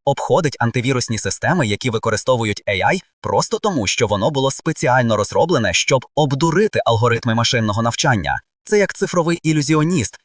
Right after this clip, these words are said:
який показує A I фокуси, змушуючи його бачити те, чого насправді немає. То що ж чекає нас у майбутньому? Це така собі цифрова гонка озброєнь. З одного боку, A I захисники,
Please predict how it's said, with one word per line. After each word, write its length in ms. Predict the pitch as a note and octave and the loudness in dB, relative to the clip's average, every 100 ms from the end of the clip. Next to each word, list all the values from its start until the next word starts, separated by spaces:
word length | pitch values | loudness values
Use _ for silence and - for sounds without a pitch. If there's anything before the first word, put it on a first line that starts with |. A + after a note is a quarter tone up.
| - | -8
який 240 | A#2 C#3 | -4 -2
показує 540 | B2+ A#2+ C3 C3 A#2+ - | 0 0 0 2 0 0
A 60 | A#2+ | 0
I 240 | B2 A2 | 2 0
фокуси, 560 | - A#2+ D#3 C3 G#2 E2+ - | 0 0 2 0 0 -2 -4
змушуючи 680 | G2+ G2 B2 - A2 G2+ G#2+ | -4 0 0 0 0 0 0
його 240 | G2 A#2+ | 2 2
бачити 420 | G2+ C3 - F2+ - | 2 0 0 -6 -2
те, 160 | C3 | -2
чого 280 | - A2+ B2+ | 0 0 0
насправді 540 | A2+ - - G2 G2+ | 0 -2 0 0 0
немає. 480 | G#2 A#2+ F3 A#2+ D2+ D2+ _ _ - | -2 0 2 2 -2 -6 _ _ -4
То 120 | A2+ | -2
що 280 | - G#2 G#2+ | 0 0 0
ж 100 | - | 0
чекає 400 | - - D3 F#3+ | -4 0 0 2
нас 240 | G#2 - | 0 0
у 60 | - | 0
майбутньому? 640 | A#2+ C#3 A3 - F2+ D#2 C#2+ _ - | 2 2 0 -2 -4 -4 -6 _ -6
Це 160 | - | -4
така 260 | - A#2 B2 | -2 0 0
собі 260 | - A#2+ B2+ | 0 -2 -2
цифрова 560 | - C#3+ - G#2+ A#2+ | -2 -2 0 2 2
гонка 360 | D#3 G#2+ A2+ A#2+ | 2 0 0 0
озброєнь. 560 | B2 A2+ A2 F3 G#2+ D#2+ - _ | 0 0 2 2 0 -4 -10 _
З 120 | - A#2 | -4 -2
одного 400 | G2 F#2+ C3+ C3+ | 0 2 2 4
боку, 340 | A2 - D#2 - _ | 2 0 -4 -6 _
A 260 | A#2+ G#2 E2+ | -4 0 0
I 60 | A2 | 0
захисники, 680 | C3+ D#3 - D#3 - D#3 | 0 0 0 -2 -2 -4